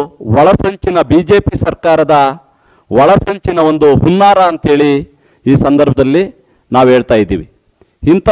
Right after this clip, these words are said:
ಒಂದು ಹುನ್ನಾರಗಳು ನಡೀತಲೇ ಇದ್ದಾವೆ. ಕೇಂದ್ರ ಸರ್ಕಾರದಿಂದ ಆಗಿರ್ಬೋದು, ರಾಜ್ಯ ಸರ್ಕಾರಗಳಿಂದ ಆಗಿರಬಹುದು, ಸಂವಿಧಾನ ರಚನೆ ಮಾಡಿಲ್ಲ ಅನ್ನೋ ಒಂದು ವಿಚಾರ ಆಗಿರ್ಬೋದು, ಮಕ್ಕಳ ವಯ-,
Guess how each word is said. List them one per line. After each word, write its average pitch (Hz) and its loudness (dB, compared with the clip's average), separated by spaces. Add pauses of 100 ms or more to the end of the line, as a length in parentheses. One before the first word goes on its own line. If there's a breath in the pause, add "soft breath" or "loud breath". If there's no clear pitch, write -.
ಒಂದು 190 0
ಹುನ್ನಾರಗಳು 175 2 (580)
ನಡೀತಲೇ 180 2 (300)
ಇದ್ದಾವೆ. 120 0 (640)
ಕೇಂದ್ರ 185 0
ಸರ್ಕಾರದಿಂದ 170 0
ಆಗಿರ್ಬೋದು, 170 2 (600)
ರಾಜ್ಯ 160 0
ಸರ್ಕಾರಗಳಿಂದ 165 -2
ಆಗಿರಬಹುದು, 156 0 (540 soft breath)
ಸಂವಿಧಾನ 185 2
ರಚನೆ 175 0
ಮಾಡಿಲ್ಲ 170 2
ಅನ್ನೋ 160 0
ಒಂದು 151 0
ವಿಚಾರ 160 -2
ಆಗಿರ್ಬೋದು, 156 2 (640 soft breath)
ಮಕ್ಕಳ - 0 (100)
ವಯ-, 175 2